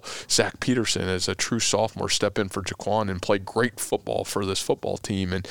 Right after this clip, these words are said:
you know, I, I think those are things that are real. You saw for the betterment of the team, you saw Mike Rose move the Sam linebacker for us to, to give us our most experienced group go out there. But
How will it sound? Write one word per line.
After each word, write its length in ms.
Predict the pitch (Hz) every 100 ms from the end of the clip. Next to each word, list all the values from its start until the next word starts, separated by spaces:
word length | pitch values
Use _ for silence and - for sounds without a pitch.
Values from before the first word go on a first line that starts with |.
| - - - -
you 100 | -
know, 160 | 120 113
I, 220 | 110 -
I 80 | 123
think 260 | - 120 110
those 240 | 120 117
are 80 | 107
things 420 | 101 - 110 107
that 160 | - 104
are 120 | 104
real. 400 | 95 98 123 87
You 120 | 101
saw 180 | 104 113
for 140 | 104 98
the 100 | 92
betterment 420 | 101 107 101 101
of 60 |
the 100 | 95
team, 360 | 90 - 113 113
you 120 | 101
saw 320 | 90 101 98 95 - - -
Mike 240 | 104 107 -
Rose 300 | 110 107 104
move 160 | 104
the 100 | 98
Sam 280 | 92 104 101
linebacker 600 | 95 107 90 87 - 90
for 260 | - 95 92
us 140 | 95
to, 220 | - 95
to 120 | - 104
give 180 | 107
us 160 | 107 98
our 80 | 98
most 240 | 101 104 -
experienced 640 | - - 104 101 95 -
group 240 | 101 98
go 180 | - 90
out 200 | 92 110
there. 200 | 95 87
But 320 | 92 98 95